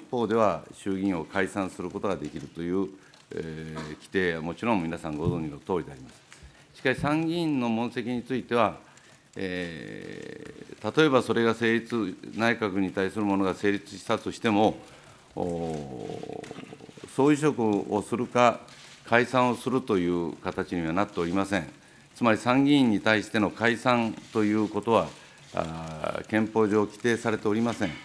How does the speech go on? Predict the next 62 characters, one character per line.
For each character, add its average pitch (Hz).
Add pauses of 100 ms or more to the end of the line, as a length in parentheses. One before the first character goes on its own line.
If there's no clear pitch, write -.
(640)
と 147
い 151
う 151
こ 151
と 156
は、 151
も 131
し 113 (400)
参 151
議 165
院 135
が、 123 (360)
あ、 87
問 117
責 123
を 120
し 117
た 123
と 127
き 104
に、 107 (480)
そ 139
れ 139
が 139
即、 147 (140)
う、 92
辞 87
任 131
を 123
し 123
な 131
け 123
れ 107
ば 90
な 98
ら 113
な 117
い 98
と 95
い -
う 90
こ 90
と 101
に 90
な 117
る 131
と -
す -
れ 131
ば、 110 (580)
え、 98
そ 120
れ 120
は 117
衆 147
議 160
院 160
よ 139
り 107
も 95
よ 98
り 135